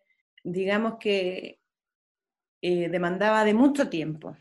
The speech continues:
Al comienzo, yo trabajaba en teleserie en el día y después me iba a trabajar en la noche a la casa de la Lin, donde teníamos un tallercito.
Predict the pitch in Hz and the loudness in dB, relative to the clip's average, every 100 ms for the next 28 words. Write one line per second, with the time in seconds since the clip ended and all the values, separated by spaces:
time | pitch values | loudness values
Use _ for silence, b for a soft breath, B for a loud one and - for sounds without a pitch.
0 | _ _ _ _ _ _ _ _ _ _ | _ _ _ _ _ _ _ _ _ _
1 | _ - B B - 175 175 190 226 262 | _ -20 B B -4 -2 0 2 4 6
2 | 285 330 370 370 - 202 208 220 214 226 | 4 2 0 -2 -4 -2 2 2 2 0
3 | 226 208 190 - 254 302 339 - - _ | 0 -2 -4 -2 0 0 -2 -8 -20 _
4 | _ _ - 208 226 254 277 302 330 - | _ _ -4 -2 0 0 2 2 0 -4
5 | - _ - 196 202 208 220 214 214 214 | -16 _ -4 -4 -2 -2 -2 0 -2 -4
6 | - - _ - 190 185 180 208 208 202 | -8 -12 _ -12 -6 -4 -4 -2 -2 -2
7 | 196 202 202 220 202 202 196 - 202 202 | -4 -6 -8 -8 -8 -8 -10 -8 -8 -6
8 | 190 190 208 - _ 190 196 196 190 190 | -8 -6 -8 -8 _ -8 -4 -4 -6 -6
9 | 196 196 202 196 185 180 - 208 285 | -6 -6 -6 -6 -6 -6 -8 -10 -6